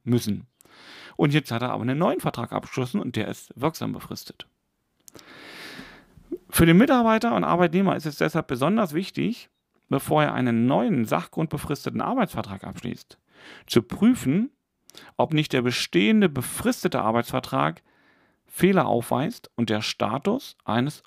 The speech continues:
unbefristeten Arbeitsverhältnisses besteht. Ist das der Fall, dann sollte der neue befristete Arbeitsvertrag nicht oder nur unter Vorbehalt unterzeichnet werden. Ja, so kann der Mitarbeiter mit der Entfristungsklage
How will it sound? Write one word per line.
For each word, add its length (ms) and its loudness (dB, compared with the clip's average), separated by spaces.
unbefristeten 920 2
Arbeitsverhältnisses 1120 -2
besteht. 520 -8
Ist 300 6
das 200 6
der 160 2
Fall, 400 2
dann 140 4
sollte 260 4
der 140 4
neue 440 6
befristete 580 0
Arbeitsvertrag 640 -2
nicht 580 2
oder 360 8
nur 200 6
unter 180 2
Vorbehalt 480 4
unterzeichnet 640 -6
werden. 260 -10
Ja, 160 -2
so 140 -6
kann 220 -2
der 100 0
Mitarbeiter 540 2
mit 120 -2
der 60 0
Entfristungsklage 1000 0